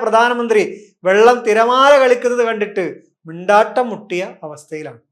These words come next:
ഡൽഹിയിലെ ഇന്ദിരാഗാന്ധി അന്തർദേശീയ വിമാനത്താവളത്തിൽ ഒന്നാം ടെർമിനലിന്റെ മേൽക്കൂര ഈ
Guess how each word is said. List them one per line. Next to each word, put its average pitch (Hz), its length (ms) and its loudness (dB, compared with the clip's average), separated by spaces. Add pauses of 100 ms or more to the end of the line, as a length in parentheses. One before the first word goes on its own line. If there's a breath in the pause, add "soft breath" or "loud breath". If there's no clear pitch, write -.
(1200)
ഡൽഹിയിലെ 233 400 6
ഇന്ദിരാഗാന്ധി 247 720 2
അന്തർദേശീയ 240 640 -2
വിമാനത്താവളത്തിൽ 226 840 0
ഒന്നാം 220 420 0 (120)
ടെർമിനലിന്റെ 226 680 -2
മേൽക്കൂര 208 480 -2 (520 loud breath)
ഈ 269 80 0